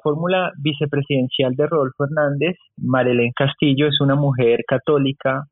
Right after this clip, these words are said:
provida, una académica, ha estado toda la vida en el campo de la educación, no ha estado en el sector público, etcétera.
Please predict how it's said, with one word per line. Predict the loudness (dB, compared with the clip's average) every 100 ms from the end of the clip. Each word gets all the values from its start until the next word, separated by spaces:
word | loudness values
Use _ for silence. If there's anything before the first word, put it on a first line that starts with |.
| _ -4
provida, | 0 2 2 2 0 -4 -12 _ _ _
una | -2 -2
académica, | 0 0 2 2 2 0 -2 -2 -2
ha | -6 -12 -8
estado | -2 -2 0
toda | -2 0
la | 0
vida | 0 0 0 0 -4 -8
en | -8 -6
el | -6
campo | -6 -4 -2
de | 0
la | 0
educación, | -2 -6 -6 -2 0 0 0
no | 0 -2
ha |
estado | -2 -2 0 0
en |
el | -2 -4
sector | -12 -6 -6 -2
público, | 0 2 0 -2 -4
etcétera. | -2 -2 -2 -2 -4